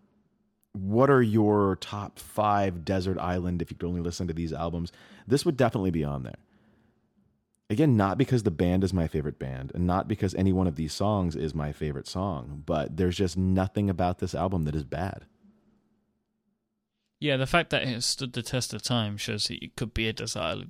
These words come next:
Speaker 2: disc, right? Because it's, you, you're always gonna be happy to hear it, in theory.
Speaker 1: Yeah, I've never heard a song on this album and just thought, "Meh."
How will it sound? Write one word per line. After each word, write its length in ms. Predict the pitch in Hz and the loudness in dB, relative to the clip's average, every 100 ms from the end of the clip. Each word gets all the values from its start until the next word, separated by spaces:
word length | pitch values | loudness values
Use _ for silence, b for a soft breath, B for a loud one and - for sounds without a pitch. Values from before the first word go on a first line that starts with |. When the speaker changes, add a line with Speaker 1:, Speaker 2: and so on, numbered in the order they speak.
| - | -12
Speaker 2:
disc, 320 | - - 104 | -6 -6 -4
right? 240 | 107 107 - _ _ - | -8 -8 -14 _ _ -16
Because 300 | - 117 107 | -6 -4 -4
it's, 260 | - - - | -6 -10 -10
you, 420 | - - 80 123 | -18 -14 -8 -8
you're 240 | - 123 120 | -2 2 4
always 300 | 117 110 110 | 4 2 0
gonna 180 | 113 | -2
be 120 | 107 107 | -2 -2
happy 320 | 117 110 104 | -4 -4 -6
to 80 | 98 | -6
hear 340 | 110 113 98 | -2 -2 -2
it, 100 | - | -6
in 120 | 107 | -10
theory. 480 | - 80 69 120 - _ _ _ - - - - _ _ _ _ | -10 -10 -10 -12 -14 _ _ _ -20 -20 -20 -20 _ _ _ _
Speaker 1:
Yeah, 140 | 117 113 | 2 4
I've 80 | 117 | 6
never 240 | 147 156 | 6 4
heard 360 | 135 123 120 - | 4 4 2 0
a 80 | - | -2
song 360 | - 98 98 | 2 2 4
on 100 | 90 | 2
this 180 | 87 82 | 0 0
album 240 | 82 80 78 | 0 0 -2
and 80 | |
just 160 | 85 - | -4 -2
thought, 340 | 87 82 - | 0 0 -2
"Meh." 400 | 101 98 98 101 | 0 4 4 4